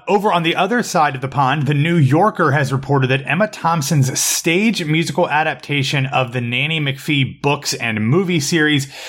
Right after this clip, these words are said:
is scheduled to open in the West End in twenty twenty-three. Uh, Emma Thompson, of course, wrote and starred in the two Nanny McPhee films, first in two thousand five with Nanny McPhee,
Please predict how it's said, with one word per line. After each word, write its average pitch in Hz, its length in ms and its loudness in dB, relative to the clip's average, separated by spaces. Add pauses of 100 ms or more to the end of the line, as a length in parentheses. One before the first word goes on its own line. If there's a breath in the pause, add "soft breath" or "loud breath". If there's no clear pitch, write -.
(180 loud breath)
is 190 300 0
scheduled 156 460 -2
to 147 100 -2
open 143 340 2
in 165 200 -2
the 196 100 4
West 139 300 0
End 113 420 -2
in 139 220 2
twenty 123 480 -2
twenty-three. 120 1120 -2 (400 loud breath)
Uh, 123 280 0
Emma 165 180 0
Thompson, 151 320 -2
of 139 100 -2
course, 135 420 0 (600)
wrote 160 520 2
and 139 260 -2
starred 151 480 0
in 147 280 -4
the 131 100 0
two 147 280 0
Nanny 143 220 0
McPhee 135 340 0
films, 175 460 -2
first 139 220 0
in 135 60 4
two 135 100 -4
thousand 120 240 0
five 147 300 2
with 113 120 -6
Nanny 107 220 -2
McPhee, 190 360 0